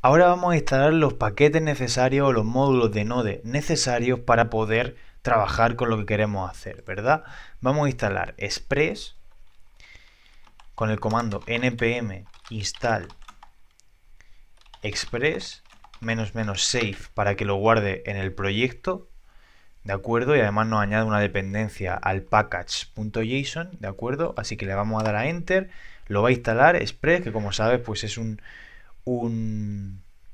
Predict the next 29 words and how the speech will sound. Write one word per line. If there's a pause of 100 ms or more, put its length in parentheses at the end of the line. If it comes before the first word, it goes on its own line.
(140)
un
módulo
que
nos
permite, (400)
pues,
trabajar
con
el
protocolo
H
T
T
P,
tener
acciones,
tener (340)
un
sistema
de
ruta,
etcétera,
etcétera,
etcétera,
tener
una
serie
de
middlewares